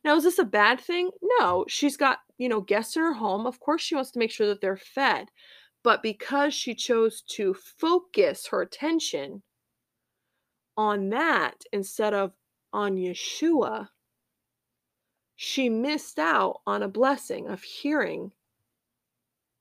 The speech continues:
the Messiah speak. Just let that sink in for a minute.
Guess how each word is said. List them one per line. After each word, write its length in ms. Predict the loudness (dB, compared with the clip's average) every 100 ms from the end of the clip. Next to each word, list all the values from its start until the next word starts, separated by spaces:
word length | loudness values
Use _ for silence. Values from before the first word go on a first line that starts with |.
| _ _ _ _ _
the 80 | -4
Messiah 580 | -2 -4 -4 -2 -2 -4
speak. 580 | -10 -10 -10 -10 -18 _ _ _ _ _ _ _ _ _ _ _ _ _ _ _ _ _ _ _ _ _ _ _ _ _ _ _ _ _ _ _ -12
Just 220 | -6 -4
let 100 | 0
that 200 | 0 0
sink 200 | -2 2
in 120 | 2
for 160 | 0 -6
a 20 |
minute. 320 | -8 -10 -14